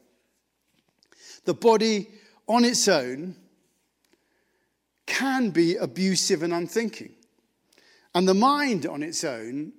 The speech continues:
can be heartless. So, you know, the mind and the body on their own. But when the body and the mind combine, then a new energy appears. And, and that's what we call the heart. We think of the heart as located in the chest, and of course the organ is, but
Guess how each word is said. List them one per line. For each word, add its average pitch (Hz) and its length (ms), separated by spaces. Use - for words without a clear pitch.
can 196 320
be 190 120
heartless. 180 600
So, 202 120
you 220 240
know, 226 140
the 208 100
mind 247 380
and 214 100
the 190 60
body 180 280
on 185 240
their 175 200
own. 123 400
But 208 200
when 269 360
the 269 80
body 196 320
and 180 100
the 175 60
mind 170 340
combine, 135 720
then 196 200
a 190 60
new 220 320
energy 185 460
appears. 117 720
And, 156 280
and 175 100
that's 214 220
what 190 100
we 190 140
call 190 240
the 170 80
heart. 190 520
We 175 140
think 247 520
of 160 140
the 165 80
heart - 580
as 143 140
located 160 480
in 143 160
the 143 60
chest, 123 520
and 151 160
of - 100
course 175 220
the 190 120
organ 190 380
is, 165 240
but 208 160